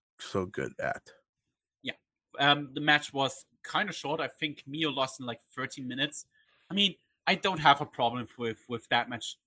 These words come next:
Speaker 2: going thirty minutes, uh, thirteen minutes, but it's like, we likely will never see the match ever again in our lifetime. There's at least a good chance we will never, considering that when Mio is on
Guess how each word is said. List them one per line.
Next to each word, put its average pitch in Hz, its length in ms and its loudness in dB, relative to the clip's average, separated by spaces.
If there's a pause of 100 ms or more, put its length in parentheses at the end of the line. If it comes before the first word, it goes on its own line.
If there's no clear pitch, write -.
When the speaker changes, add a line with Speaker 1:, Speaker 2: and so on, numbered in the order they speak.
(140)
Speaker 2:
going 113 260 0
thirty 120 300 -4
minutes, 117 340 -6 (140)
uh, 117 180 0
thirteen 127 420 -4
minutes, 135 280 -4
but - 140 -2
it's 123 160 -6
like, 120 280 0 (1000)
we 151 220 4
likely 143 580 6
will 123 200 -4
never 123 320 -2
see - 200 -6
the 117 80 -6
match 107 280 -8
ever 107 160 -6
again 110 260 -6
in 113 120 -8
our 104 120 -2
lifetime. 113 520 -6 (680)
There's 180 180 8
at 180 120 4
least 175 200 4
a 143 60 4
good 143 200 2
chance 110 320 -2
we 117 80 -8
will 117 120 -8
never, 113 280 -4
considering 120 580 -6
that 110 180 -8 (1120)
when 185 380 4
Mio 175 260 6
is 151 300 2
on 127 340 2